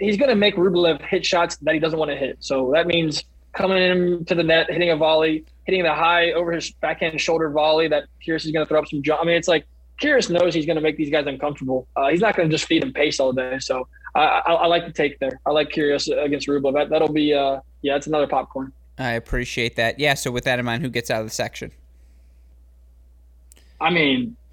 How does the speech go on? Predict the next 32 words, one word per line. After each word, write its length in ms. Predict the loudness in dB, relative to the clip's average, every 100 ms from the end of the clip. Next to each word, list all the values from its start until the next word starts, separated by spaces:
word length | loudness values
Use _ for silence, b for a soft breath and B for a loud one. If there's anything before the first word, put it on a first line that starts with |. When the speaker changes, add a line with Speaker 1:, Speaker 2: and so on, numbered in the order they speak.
| -20 -14 -6
Speaker 1:
if 140 | -4
it's, 280 | -2 -4 -6 -4
let's 180 | -4 0
just, 260 | -2 -2 -8 -20 -20 -20 -20 -4
let's 180 | 0 2
just 160 | 2
say 140 | 2 2
Kyrgios 340 | 4 4 4
stays 240 | 2 2
hot. 240 | 2 0 -4 -2
I'll 140 | -2
take, 240 | 0 -2 -2 -2
I'll 120 | 0
take 180 | 0 -2
Nick. 260 | -2 -4 -8 -20 -10
Speaker 2:
All 60 | -8
right. 240 | -8 -10 B B -6
Here's 240 | -4 -2
my 180 | 0 0
take. 440 | 0 -4 -4 -12 b b b -10 -4
If 180 | -2 0
Opelka 600 | 0 2 2 2 -2 -2
beats 380 | -4 -4 -8 -10
Griekspoor 720 | -6 -6 -4 -6 -4 -2 -2
round 300 | -2 -2 -2
one, 200 | -2 -2
he's 200 | -4 -4
getting 280 | -4 -4 -6
to 60 |
the 100 | -6
semifinals. 1040 | -4 -4 -4 -4 -6 -6 -6 -6 -10 -12 -16 b b b b b b -20 -14 B
<sighs> 220 | B B